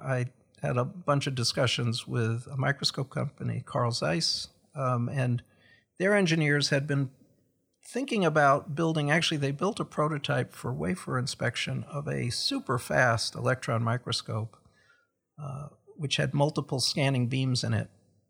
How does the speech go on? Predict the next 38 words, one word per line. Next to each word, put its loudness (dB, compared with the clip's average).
And -10
so -2
rather 4
than 0
taking -2
the 2
time 2
of -2
a -2
single 0
beam 0
to -4
image -2
a -4
section, -2
uh, -8
the -4
microscope 0
they 0
built -2
finally 0
that -4
we -4
took -14
possession 0
of 0
had 0
sixty-one 0
beams. -2
So -2
it 2
was 0
almost 6
like 2
having 2
sixty-one -2
electron -2
microscopes -6